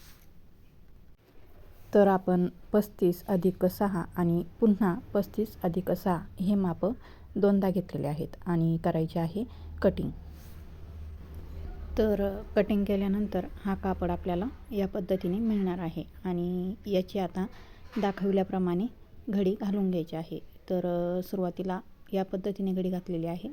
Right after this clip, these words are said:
आणि नंतर पुन्हा आडवी देखील घडी घातलेली आहे. तर ही घडी चार पदरी तयार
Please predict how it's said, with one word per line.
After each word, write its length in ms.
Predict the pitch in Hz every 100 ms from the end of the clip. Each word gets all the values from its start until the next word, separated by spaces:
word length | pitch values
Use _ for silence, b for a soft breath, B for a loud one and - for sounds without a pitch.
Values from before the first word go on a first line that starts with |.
| -
आणि 200 | 214 180
नंतर 360 | 180 175 170 175 - -
पुन्हा 280 | 196 190 262 B B B - -
आडवी 280 | 196 180 185
देखील 300 | 185 - 254 -
घडी 220 | 185 185
घातलेली 380 | 185 185 175 170
आहे. 220 | 170 - 185 185
तर 100 | 180
ही 200 | 170 190
घडी 260 | 180 214 b b b b b - - -
चार 160 | 208
पदरी 400 | 208 190 180 233 302 -
तयार 240 | 202 180